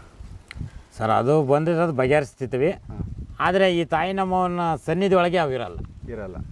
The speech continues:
Speaker 2: ಇಲ್ಲಿಗೆ ಬಂದ್ರೇನೆ ಹೋಗ್ಬಿಡ್ತಾವ?
Speaker 1: ಬಂದ್ರೆ ನಾನು ಸರ್, ಆ ಅಲ್ಲಿಂದ ಒಂದು ಕಿಲೋಮೀಟರ್ ಒಳಗಡೆನೆ ಬರಲ್ಲ.
Speaker 2: ಹೌದಾ?
Speaker 1: ಹ್ಞೂ, ಆ ಈ ತಾಯಿ ನಮ್ಮ ಸ್ಥಾನಕ್ಕೆ ಆಗ್ಲಿ,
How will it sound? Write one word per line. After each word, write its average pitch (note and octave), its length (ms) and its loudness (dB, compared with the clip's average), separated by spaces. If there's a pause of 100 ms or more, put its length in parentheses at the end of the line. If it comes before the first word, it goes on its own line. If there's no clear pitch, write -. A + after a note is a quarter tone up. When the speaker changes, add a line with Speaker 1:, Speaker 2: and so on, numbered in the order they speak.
(140)
Speaker 2:
ಇಲ್ಲಿಗೆ A#2+ 200 -4
ಬಂದ್ರೇನೆ C#3+ 320 4
ಹೋಗ್ಬಿಡ್ತಾವ? A#2 520 -2 (100)
Speaker 1:
ಬಂದ್ರೆ G#3+ 420 6
ನಾನು E3 240 -2
ಸರ್, B2 160 -4
ಆ D#3+ 340 0
ಅಲ್ಲಿಂದ F#3 360 0
ಒಂದು E3+ 280 2
ಕಿಲೋಮೀಟರ್ F#3+ 440 0
ಒಳಗಡೆನೆ D#3 360 0
ಬರಲ್ಲ. F#2 320 -10
Speaker 2:
ಹೌದಾ? A2 360 -10
Speaker 1:
ಹ್ಞೂ, B2 640 -2
ಆ F#2+ 220 -4
ಈ B2 140 2
ತಾಯಿ C#3+ 300 2
ನಮ್ಮ F3+ 260 4
ಸ್ಥಾನಕ್ಕೆ F#3 460 0
ಆಗ್ಲಿ, G#3 360 -2